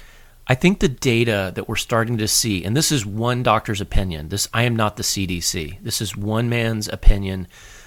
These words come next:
based on my daily readings and based on my clinical experiences and based on my twenty years of medical, uh, practice. I think that there are particular populations of people that are at risk.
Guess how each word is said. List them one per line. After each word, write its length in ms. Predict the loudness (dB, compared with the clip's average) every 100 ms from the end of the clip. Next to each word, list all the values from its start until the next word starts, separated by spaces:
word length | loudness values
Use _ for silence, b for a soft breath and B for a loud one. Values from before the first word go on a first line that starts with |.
| B
based 320 | -2 0 0
on 140 | -2 0
my 280 | 0 0
daily 520 | -2 -2 2 2 2 0
readings 540 | 0 -2 -2 -2 -4
and 120 | -6
based 280 | -2 -2 -2
on 80 | -4
my 100 | -4
clinical 400 | -4 -6 -6 -8
experiences 720 | -8 -4 -2 -2 -4 -10 -12 -18 B B B -2
and 120 | 2
based 240 | 2 2
on 100 | 0
my 120 | 0
twenty 280 | 8 8 8
years 200 | 4 -2
of 60 | -2
medical, 400 | -4 -4 -4 -4 -4
uh, 220 | -6 -6 -4
practice. 540 | -2 -2 -6 -10 -12 B B B B B B B B -10 4
I 160 | 4 4
think 340 | 4 2 4
that 160 | 0 2
there 160 | 2
are 120 | 2
particular 680 | 6 6 6 2 0 2 2
populations 880 | 4 4 2 0 -2 0 -2 -4 -6
of 80 |
people 400 | -4 -4 2 2
that 280 | 2 -4 -2
are 180 | 0 0
at 160 | -2 -4
risk. 520 | -2 -2 -2 -6